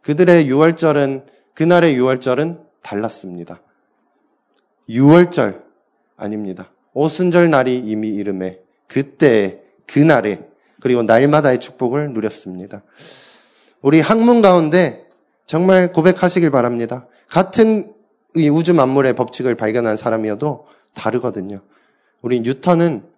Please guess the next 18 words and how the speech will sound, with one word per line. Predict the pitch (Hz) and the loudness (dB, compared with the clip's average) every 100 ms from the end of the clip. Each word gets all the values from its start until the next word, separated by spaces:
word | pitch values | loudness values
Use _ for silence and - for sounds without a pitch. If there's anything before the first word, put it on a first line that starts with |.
| _ | _
만류 | 110 113 139 | -4 -4 -2
인력을 | 156 156 147 127 | -2 0 0 0
보면서 | 101 101 95 - | -2 -2 -4 -10
하나님을 | - 196 160 117 | -4 -2 -2 -2
생각했어요. | 95 98 92 95 - - - _ _ _ _ _ _ | -6 -8 -10 -12 -18 -20 -20 _ _ _ _ _ _
근데 | - 117 | -6 -4
우리 | 117 | -4
스티븐 | - 147 151 | -6 -6 -4
호킹 | 135 135 123 120 117 | -4 -4 -8 -8 -12
박사는 | 107 - 117 147 190 _ _ _ _ _ _ - | -12 -8 -6 -6 -8 _ _ _ _ _ _ -12
우주를 | 131 139 131 | -8 -4 -4
보면서 | 107 101 98 110 - _ _ | -4 -6 -8 -14 -18 _ _
"신은 | - 160 143 | -14 -10 -10
필요 | - 147 | -6 -4
없다." | 117 - 101 | -4 -6 -10
이렇게 | 98 104 - | -8 -10 -14
고백을 | - 95 95 | -14 -12 -12
했습니다. | 87 - 104 104 _ | -14 -18 -20 -20 _